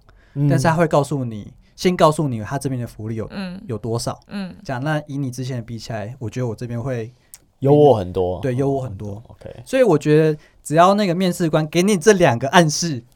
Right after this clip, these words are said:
Speaker 1: 对。
Speaker 2: 那我觉得你拿到 offer 的机会相当，
Speaker 1: 机会相当的高。
Speaker 2: 相当的大。
Speaker 3: 所以这样回测回去，大部分都是，你有拿到的，大部分都有问这两个问题。
Speaker 2: 对啊，还会问说，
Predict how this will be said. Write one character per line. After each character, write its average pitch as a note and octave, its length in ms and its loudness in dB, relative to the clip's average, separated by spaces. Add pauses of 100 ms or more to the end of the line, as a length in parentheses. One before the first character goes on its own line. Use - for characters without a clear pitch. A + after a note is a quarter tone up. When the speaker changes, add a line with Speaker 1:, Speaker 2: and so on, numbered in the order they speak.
(320)
Speaker 1:
对。 - 20 -20
Speaker 2:
那 D#3 180 4
我 A#2 100 0
觉 B2+ 160 -2
得 C3+ 60 0
你 B2 180 -4
拿 A2+ 140 -2
到 C#3+ 100 4
offer B2+ 440 0
的 A2 40 -10
机 B2+ 240 -8
会 B2 160 -2
相 A#2+ 240 -6
当， A#2+ 100 -6 (160)
Speaker 1:
机 - 100 -20
会 - 20 -8
相 D#3+ 180 0
当 F3+ 100 4
的 D3 120 2
高。 F#2+ 100 0
Speaker 2:
相 - 80 0
当 A#1 140 -4
的 - 20 -8
大。 - 100 -14
Speaker 3:
所 E4 140 -6
以 E4+ 60 0
这 C#4 60 0
样 B3 200 -2
回 G3 160 0
测 A3 220 -2
回 F3+ 140 -4
去， F3 380 -12 (420)
大 A3 180 0
部 G#3 120 -8
分 G3+ 200 -6
都 F3 180 -6
是， F3 420 -16
你 F#3+ 140 -10
有 F#3+ 140 -4
拿 E3+ 180 -4
到 F#3 200 -2
的， D#3+ 140 -8
大 F3 200 -6
部 F3 80 -12
分 F3 160 -12
都 E3 100 -12
有 D3+ 60 -10
问 D#3 160 -10
这 D#3+ 100 -14
两 - 140 -12
个 - 80 -18
问 D#3+ 160 -12
题。 - 80 -16
Speaker 2:
对 D3 140 0
啊， C3+ 160 -6 (140)
还 D3+ 100 0
会 G#3 120 10
问 A#3 220 8
说， G3 400 4